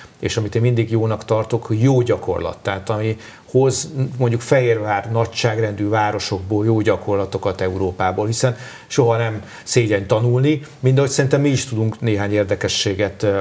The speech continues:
átadni. Ö, hogyha ezek között a kapcsolat, ö, erősödik, egyáltalán kialakul, akkor pedig ez az információ áramlás segíthet jó megoldásokat találni. Az biztos,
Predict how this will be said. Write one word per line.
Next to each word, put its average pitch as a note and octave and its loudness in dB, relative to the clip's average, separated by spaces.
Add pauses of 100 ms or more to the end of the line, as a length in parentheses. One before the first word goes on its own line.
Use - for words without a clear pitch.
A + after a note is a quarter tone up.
átadni. B2+ 0 (500)
Ö, A2+ 2
hogyha A#2 0
ezek A#2+ 2
között A2 -2
a G2 0
kapcsolat, - 0
ö, G2+ 2
erősödik, A#2 0
egyáltalán G#2+ 0
kialakul, B2+ 2
akkor - 0
pedig A2 -2
ez G#2 -4
az G2 -4
információ G#2+ -2
áramlás G2 -2
segíthet F#2+ -4
jó G2 -4
megoldásokat F#2+ -4
találni. B2 0
Az C3 2
biztos, A#2 -2